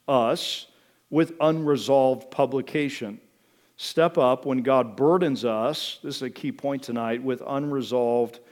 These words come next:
publication. In one sense, it's amazing what God has done,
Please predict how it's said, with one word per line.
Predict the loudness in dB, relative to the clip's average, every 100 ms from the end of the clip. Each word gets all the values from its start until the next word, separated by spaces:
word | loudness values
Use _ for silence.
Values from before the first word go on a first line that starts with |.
| _ _ _ -4
publication. | -2 0 -2 -2 -2 -2 -6 -10 -12 _ _ _ _ _ _ _ _ _ _ _ _ _ _ _ _ _ _ -20 _
In | -10 -4
one | 2 4 4
sense, | 2 2 2 2 -2
it's | -2
amazing | 0 2 2 2 0
what | 0 0
God | 4 4 4
has | 0 -6
done, | 0 4 4 2 -2 -6